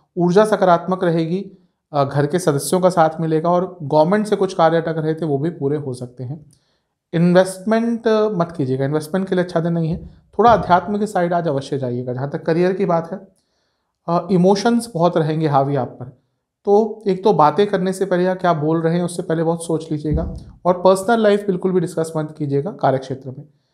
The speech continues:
अ, बिजनेस के हिसाब से दिन अच्छा है, कम्युनिकेशन बेस्ड कुछ बिजनेस है, लाभ होगा। लव लाइफ, लव लाइफ ठीक दिख रही है, कोई प्रॉब्लम नहीं दिख रही है सच, अ, लेकिन कहीं ना कहीं थोड़े से सेल्फिश हो रहे हैं, इस पर थोड़ा काम कीजिएगा।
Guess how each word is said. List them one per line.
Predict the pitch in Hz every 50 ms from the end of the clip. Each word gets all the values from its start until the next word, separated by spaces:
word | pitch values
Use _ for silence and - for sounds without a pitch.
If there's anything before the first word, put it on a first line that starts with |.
| _ _ _ _ _ _ _ -
अ, | 160 165
बिजनेस | 156 185 185 190 226 247 247
के | 247 226
हिसाब | 208 208 214 214 196 196
से | - 190
दिन | 196 190
अच्छा | 185 185 - 185
है, | 190 202
कम्युनिकेशन | 196 - 160 156 165 185 180 185 175 - 180 175
बेस्ड | 170 175 170 175 -
कुछ | 175 165 - 151
बिजनेस | 151 147 151 160 160 160
है, | 160
लाभ | 143 135 139 139 135 151
होगा। | 139 147 160 - - _ _ _ _ _ _ _ - 156
लव | 180 196 185
लाइफ, | 165 135 123 - - - - - _ _ _ _ _ _ _ _ _ _ _ _ _ _ _ _ _ _ _ _ _ _ _ _ - _ _ _ -
लव | 190 233 240 233
लाइफ | 254 247 240 247
ठीक | 254 233 196 170
दिख | 165 151
रही | 147 139
है, | 139
कोई | 139 165 165
प्रॉब्लम | 165 - 156 151 156 190 196
नहीं | 190 175 170 170
दिख | 160 156 160
रही | 160 156
है | 156 147
सच, | 143 147 190 175 - - _ _ _ _ _ _ _ -
अ, | 160 165 175
लेकिन | 180 190 185 247 240 254 247
कहीं | 240 - 190 190 208
ना | 226
कहीं | 226 233 233 226
थोड़े | 226 - 269 269 262 247
से | 240 226
सेल्फिश | 220 - 175 165 156 - 180 170 - 151
हो | 147
रहे | 147 147 147
हैं, | 151 185 233
इस | 226 - -
पर | - 196 185 196
थोड़ा | - - 180 180
काम | 180 - 160 156 156 156
कीजिएगा। | 147 143 131 120 120 117 120 127